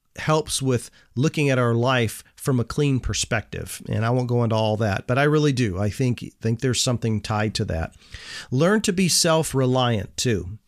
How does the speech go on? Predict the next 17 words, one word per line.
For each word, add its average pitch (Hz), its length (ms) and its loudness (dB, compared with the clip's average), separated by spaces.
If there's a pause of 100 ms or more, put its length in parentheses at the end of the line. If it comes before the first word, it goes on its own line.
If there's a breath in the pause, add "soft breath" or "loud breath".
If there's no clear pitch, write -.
(260 loud breath)
You're 143 240 2
gonna 220 200 2
have 180 200 2
to 151 100 -2
start 147 280 0
figuring 127 480 0
out 120 240 0
how 120 160 0
to 117 80 0
set 117 280 0
up 110 180 -2 (360)
dentist 139 400 0
appointments, 127 760 -2 (800 loud breath)
going 127 260 2
to 107 120 -4
the 92 120 -4
doctor. 135 840 0